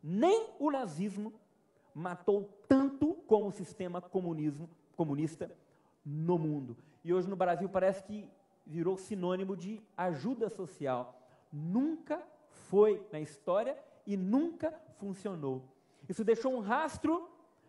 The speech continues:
na história do mundo terrível, principalmente contra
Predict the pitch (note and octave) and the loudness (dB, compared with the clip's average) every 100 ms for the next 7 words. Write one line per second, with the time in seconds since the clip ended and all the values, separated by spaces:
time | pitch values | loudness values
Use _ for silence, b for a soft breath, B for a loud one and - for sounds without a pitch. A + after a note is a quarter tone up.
0 | b b F3+ C4+ D4+ - - B3 C#4+ D4 | b b -2 0 0 -4 0 4 6 4
1 | D4 B3+ B3 G#3+ C4 C#4 D4 D4 b b | 2 4 4 4 0 0 -2 -4 b b
2 | b _ - A#3 A3+ D4+ B3 A#3+ E4+ E4 | b _ 2 4 4 2 2 0 -2 -2
3 | - C4 B3+ C4+ - B3+ C4 B3+ | -2 -2 -2 -6 0 2 2 0